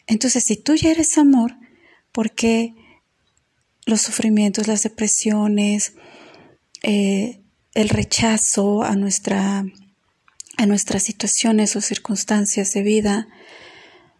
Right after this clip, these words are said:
Porque no estamos conscientes de que la estamos creando nosotros mismos, pero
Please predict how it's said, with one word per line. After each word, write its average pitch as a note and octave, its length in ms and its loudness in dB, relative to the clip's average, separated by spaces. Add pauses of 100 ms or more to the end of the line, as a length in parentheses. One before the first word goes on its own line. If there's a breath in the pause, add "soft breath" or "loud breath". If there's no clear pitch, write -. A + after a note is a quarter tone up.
(240 loud breath)
Porque D4 340 4
no C#4+ 260 8
estamos B3+ 480 4
conscientes B3 760 2
de A3 140 -2
que G3+ 120 0
la F#3+ 100 2
estamos A#3 520 2
creando A#3+ 520 2
nosotros A3+ 680 2
mismos, C4 460 2
pero B3 560 0